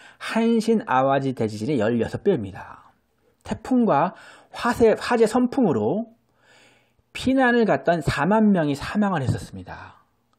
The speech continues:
쓰나미 오 분 뒤에 이 도착한 이 쓰나미 높이가 십 미터 전후였습니다. 통가 회제 화산은 십오 미터,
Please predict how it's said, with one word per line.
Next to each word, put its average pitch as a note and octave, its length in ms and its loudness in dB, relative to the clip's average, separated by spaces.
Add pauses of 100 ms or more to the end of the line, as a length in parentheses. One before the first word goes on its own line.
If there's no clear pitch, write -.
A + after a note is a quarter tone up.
(720)
쓰나미 A#3 420 2
오 B2+ 240 4
분 G#3+ 300 4
뒤에 C3+ 580 0 (580)
이 A#2 440 0
도착한 E3+ 560 -2
이 B2 60 0
쓰나미 G3 340 0
높이가 C3+ 360 -2
십 - 320 -6
미터 A#3+ 400 2
전후였습니다. G2+ 960 -6 (1000)
통가 C4 460 2
회제 G#3+ 180 4
화산은 F3+ 420 2
십오 G#3+ 280 2
미터, C3+ 640 -2